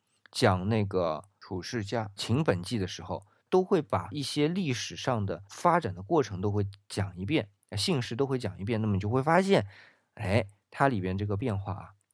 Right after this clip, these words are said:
都是跟男的这边有关的。然后其实我讲过了，到司马迁这个时候，到汉朝，汉中期，基本上就已经把姓氏给混谈了，这个待会儿我就会说到。但是我们在读的时候一定要有这个概念，他说的这个姓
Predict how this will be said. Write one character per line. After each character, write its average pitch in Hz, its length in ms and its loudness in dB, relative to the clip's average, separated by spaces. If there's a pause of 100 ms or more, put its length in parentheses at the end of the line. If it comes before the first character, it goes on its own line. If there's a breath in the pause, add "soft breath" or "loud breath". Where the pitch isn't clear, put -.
都 123 140 0
是 117 160 -8
跟 107 180 -2
男 85 180 -6
的 110 80 -2
这 143 140 -6
边 147 100 -2
有 110 120 0
关 117 200 0
的。 113 140 -2 (260 soft breath)
然 135 140 2
后 156 100 6
其 160 200 -4
实 151 160 -4
我 104 180 4
讲 90 220 -4
过 92 160 -2
了， 85 140 -8 (260 soft breath)
到 131 180 4
司 170 220 -6
马 107 180 -4
迁 110 220 -6
这 104 120 -6
个 90 60 -10
时 95 140 -14
候， 92 120 -10
到 95 120 -10
汉 101 360 -6
朝， 82 300 -10 (300 soft breath)
汉 104 240 -2
中 123 200 -2
期， 110 240 -8
基 156 240 -12
本 98 200 -8
上 95 240 -4
就 101 160 -4
已 80 60 -8
经 87 220 -10 (320 soft breath)
把 85 220 -8
姓 101 220 -4
氏 98 100 -10
给 87 80 -10
混 87 220 -8
谈 82 200 -12
了， - 160 -16
这 110 120 -6
个 104 100 0
待 117 100 0
会 98 140 -6
儿 - 20 -6
我 85 80 -8
就 101 120 -2
会 107 100 0
说 117 160 0
到。 101 160 6 (300 loud breath)
但 147 120 2
是 165 120 -2
我 113 180 2
们 110 220 2 (520 soft breath)
在 170 140 2
读 113 280 -2
的 151 80 -2
时 139 120 -6
候 113 120 -2
一 101 60 0
定 147 120 0
要 123 80 2
有 87 80 -2
这 117 80 -2
个 107 80 -2
概 110 140 0
念， 92 180 -2
他 175 160 0
说 233 180 0
的 202 80 6
这 294 180 0
个 131 120 -2
姓 113 300 0